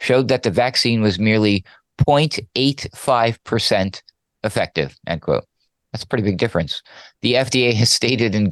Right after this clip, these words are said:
guidance documents that relative risk estimates made reduction, quote unquote, "seem large,"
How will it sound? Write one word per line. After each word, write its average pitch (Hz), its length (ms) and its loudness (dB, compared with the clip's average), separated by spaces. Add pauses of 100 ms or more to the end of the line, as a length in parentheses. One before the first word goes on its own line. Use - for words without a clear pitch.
(100)
guidance 104 360 2
documents 92 560 -2
that 78 160 0
relative 107 440 2
risk 101 280 0
estimates 87 560 -2
made 98 260 0
reduction, 98 500 -2
quote 104 200 0
unquote, 95 280 0
"seem 131 340 0
large," 107 580 2